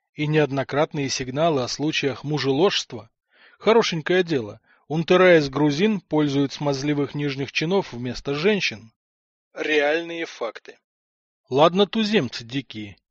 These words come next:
но ведь и сам Никола позволял себе принимать офицеров,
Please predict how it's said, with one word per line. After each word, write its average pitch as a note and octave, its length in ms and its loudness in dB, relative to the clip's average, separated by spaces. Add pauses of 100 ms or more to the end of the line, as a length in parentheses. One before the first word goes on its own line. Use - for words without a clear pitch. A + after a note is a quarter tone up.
(140)
но C#3+ 180 -2
ведь D3 260 -2
и D#3+ 40 2
сам E3+ 320 0
Никола F3 440 0
позволял C3+ 560 0
себе C#3+ 300 -4
принимать D3 540 -4
офицеров, F3 600 -2